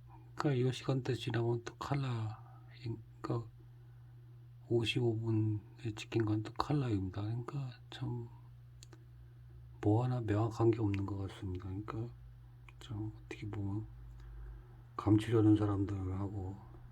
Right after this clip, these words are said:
그것을 찾아내려는 사람들하고 참 어떻게 보면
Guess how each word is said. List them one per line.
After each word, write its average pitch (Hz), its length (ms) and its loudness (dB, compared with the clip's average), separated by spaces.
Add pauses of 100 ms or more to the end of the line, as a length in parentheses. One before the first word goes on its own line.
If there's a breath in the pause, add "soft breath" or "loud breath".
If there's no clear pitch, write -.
(100)
그것을 92 500 -4
찾아내려는 113 680 4
사람들하고 95 600 -4
참 107 220 0
어떻게 - 220 -8
보면 95 220 -6